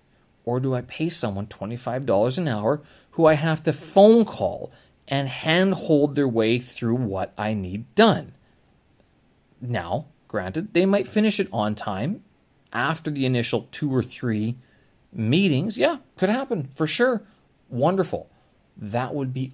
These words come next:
awesome. Now, what if they find another job? Then I'm right back at square one. At least with the program, I can modify it. At least with the program, I can take it with me. At least with the program, despite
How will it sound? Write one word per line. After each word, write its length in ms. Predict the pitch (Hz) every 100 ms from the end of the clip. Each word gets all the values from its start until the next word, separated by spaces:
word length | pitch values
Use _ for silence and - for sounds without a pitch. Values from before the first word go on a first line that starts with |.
| -
awesome. 460 | 107 104 - 87 - _ _ _ _ _ _ _ _ _ _ -
Now, 300 | 135 107 - -
what 160 | - 123
if 80 | 120
they 100 | 117
find 240 | 127 120
another 240 | 113 104 92
job? 320 | 87 80 - _ _ _ _ _ -
Then 100 | 123
I'm 160 | 110 107
right 140 | 107
back 240 | 98 92
at 80 | 104
square 260 | - - 92
one. 200 | - - _ _ _ _ _ _ _ _ _ _
At 80 | -
least 180 | 113 135
with 80 | -
the 60 |
program, 640 | 185 - 131 113 107 117 131 _ _ _ _ _ _ -
I 100 | 107
can 180 | 139
modify 420 | 135 95 82 80 -
it. 160 | - _ _ _ _ _ -
At 60 |
least 140 | 113 131
with 140 | 160
the 60 | 165
program, 460 | 143 123 127 127
I 80 | 123
can 160 | 123 127
take 180 | 127 117
it 120 | -
with 200 | 110 -
me. 200 | - - _ _ _ - _ -
At 80 |
least 160 | 104 107
with 100 | -
the 60 | 156
program, 680 | - 180 147 131 120 120 - _ _ - - _ _ _ _ _ _ _ _
despite 500 | - 127 - 180 190